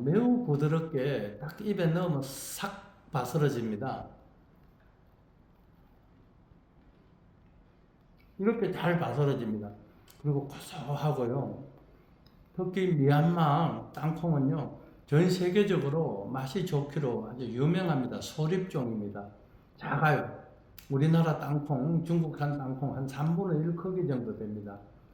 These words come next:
그렇게 맛있습니다, 여러분. 아,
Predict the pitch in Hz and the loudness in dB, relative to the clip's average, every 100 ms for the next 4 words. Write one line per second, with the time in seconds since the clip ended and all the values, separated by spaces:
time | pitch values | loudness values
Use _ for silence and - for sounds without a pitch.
0 | - - 147 147 127 - - 135 139 127 | -14 -4 -2 0 -4 -4 -4 -2 0 2
1 | 123 107 107 104 104 - - - - - | 0 -2 -4 -8 -10 -14 -18 -20 -18 -18
2 | - - - - - - - - - - | -20 -20 -20 -20 -20 -18 -18 -20 -20 -20
3 | - - - - - - - - - - | -20 -20 -20 -20 -20 -20 -20 -20 -20 -20
4 | - - 110 117 117 104 98 95 | -16 -10 -6 -2 -2 -4 -8 -12